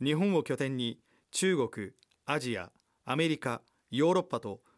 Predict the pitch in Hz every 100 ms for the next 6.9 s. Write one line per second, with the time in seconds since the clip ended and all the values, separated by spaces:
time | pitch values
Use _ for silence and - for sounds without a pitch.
0 | - 120 151 226 196 156 127 113 147 156
1 | 139 131 131 139 120 123 175 175 165 123
2 | 107 92 87 - _ _ - 226 220 185
3 | 190 - 131 123 117 110 - - _ _
4 | _ _ _ _ _ _ _ _ - -
5 | 160 175 175 165 170 196 220 220 208 190
6 | 160 139 135 139 147 123 117 -